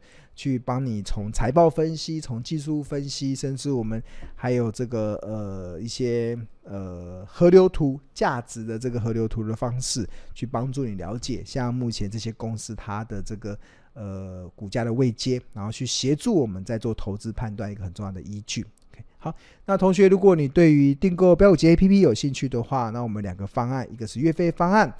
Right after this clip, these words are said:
那不过青龙更推荐的是年费方案。那相当于买十个月送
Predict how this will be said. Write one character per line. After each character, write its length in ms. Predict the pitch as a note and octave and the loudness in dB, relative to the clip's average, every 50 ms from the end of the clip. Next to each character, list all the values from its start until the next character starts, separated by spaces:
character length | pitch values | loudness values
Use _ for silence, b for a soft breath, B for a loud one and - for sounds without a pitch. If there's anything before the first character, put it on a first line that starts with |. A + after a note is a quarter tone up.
| b b b b b b | b b b b b b
那 80 | - C#3+ | -10 -8
不 100 | C#3 C3 | -6 -2
过 200 | B2 C#3 C3 B2+ | 2 2 2 2
青 160 | - - C#3 | 0 -2 -4
龙 120 | B2 A#2 | -4 -4
更 160 | A2+ - A#2+ A#2 | -2 -4 -4 -2
推 180 | - - A#2 A2 | -2 -4 -4 -2
荐 140 | A#2 A#2+ G#2 | -2 -4 -4
的 100 | G2+ G2+ | -6 -8
是 100 | - A#2 | -8 -8
年 260 | A2 G#2 G2 G2+ A2+ | -8 -6 -6 -6 -6
费 200 | - - E3+ C#3+ | 0 0 0 0
方 260 | C3 - C#3+ C3 C#3 D#3 | 0 -2 -4 -4 -4 -4
案。 180 | E3 C#3+ - _ _ _ _ _ _ _ _ _ _ _ _ _ _ _ - | -4 -6 -6 _ _ _ _ _ _ _ _ _ _ _ _ _ _ _ -14
那 160 | D#3+ B2+ B2 | -10 -10 -8
相 180 | A#2+ - C#3 C#3+ | -6 -4 -4 -2
当 160 | D3 D3 D3 | -2 -2 -2
于 80 | C3+ C3 | -2 -4
买 140 | A#2+ G#2 G2 | -4 -4 -6
十 240 | - - - C#3 | -6 -6 -6 0
个 100 | C#3+ E3 | 2 2
月 160 | E3+ F3 D#3 C3+ | 4 4 2 2
送 320 | - - F3 D#3 B2+ | 0 -2 -4 -4 -4